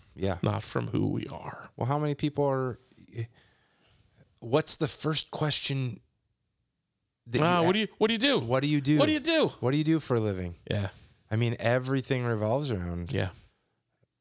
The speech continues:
Speaker 1: You know, th-
Speaker 2: And by your answer, I'll, I'll, I'll assign a value to you.
Speaker 1: Yeah. I mean, I, I,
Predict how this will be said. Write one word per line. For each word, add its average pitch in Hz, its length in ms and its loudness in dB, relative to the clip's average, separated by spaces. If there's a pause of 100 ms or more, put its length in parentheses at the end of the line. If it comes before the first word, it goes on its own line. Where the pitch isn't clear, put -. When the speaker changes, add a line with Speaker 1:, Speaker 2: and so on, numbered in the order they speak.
(240)
Speaker 1:
You 113 140 0
know, 95 260 -2
th- 104 180 -6
Speaker 2:
And 113 100 0
by 120 140 4
your 120 160 2
answer, 113 340 2
I'll, 98 220 0 (120)
I'll, 95 200 2
I'll 98 60 -4
assign 104 260 2
a 101 40 -6
value 92 320 -4
to - 140 -6
you. 95 120 -6 (1040)
Speaker 1:
Yeah. 127 340 -2 (1080)
I 131 80 4
mean, 139 120 4
I, 123 320 -2
I, - 100 0